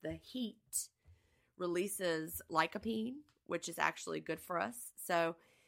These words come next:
you know, I say personally, I try not to overthink it. You know, I am going to eat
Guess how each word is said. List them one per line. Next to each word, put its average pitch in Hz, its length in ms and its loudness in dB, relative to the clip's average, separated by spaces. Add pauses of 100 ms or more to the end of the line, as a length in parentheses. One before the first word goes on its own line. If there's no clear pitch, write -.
(800)
you 240 80 0
know, 233 100 8
I 247 180 12
say 180 460 6
personally, 160 720 -2 (160)
I 254 80 10
try 233 180 -2
not 175 140 4
to - 80 -8
overthink - 420 -12
it. - 140 -12 (920)
You 180 80 -2
know, 170 160 0
I 254 400 4 (100)
am 208 120 -4
going 190 200 -2
to - 160 -10
eat 165 260 -4